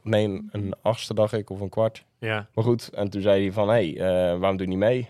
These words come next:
Speaker 2: Ja.
Speaker 1: Dus ik dacht, "Nou ja, lachen, ik, eh, ga gewoon meedoen. Weer even een nieuwe uitdaging." Dus, eh, zonder te trainen meegedaan. Eh, beviel goed. Ik heb, ik heb geen idee van een uitslag. Eh,
Speaker 2: Maar i-,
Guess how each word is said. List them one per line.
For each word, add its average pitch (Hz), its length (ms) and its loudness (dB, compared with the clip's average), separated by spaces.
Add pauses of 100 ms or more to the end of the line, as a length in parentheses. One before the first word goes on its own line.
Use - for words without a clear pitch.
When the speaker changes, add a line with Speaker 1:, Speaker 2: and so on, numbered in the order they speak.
Speaker 2:
Ja. 127 160 0
Speaker 1:
Dus 135 80 0
ik 107 80 -6
dacht, 95 180 -2
"Nou 113 120 4
ja, 85 120 0
lachen, 98 340 0
ik, 95 180 -4
eh, 82 280 0
ga 80 180 -2
gewoon 85 180 -4
meedoen. 104 420 -2
Weer 92 160 -2
even - 160 -8
een 90 60 -6
nieuwe 90 160 -4
uitdaging." 104 680 0
Dus, - 260 -6
eh, 92 340 2 (120)
zonder 98 360 0
te 92 60 -8
trainen 92 320 2
meegedaan. 101 520 0 (800)
Eh, 90 440 2 (400)
beviel 101 340 4
goed. 104 340 -2
Ik 95 120 -6
heb, 90 220 -2
ik 98 180 -6
heb 95 120 0
geen 92 240 -2
idee 92 260 -2
van 95 140 -4
een 90 100 -2
uitslag. - 600 -4
Eh, 95 240 -2
Speaker 2:
Maar 127 120 2
i-, 139 40 2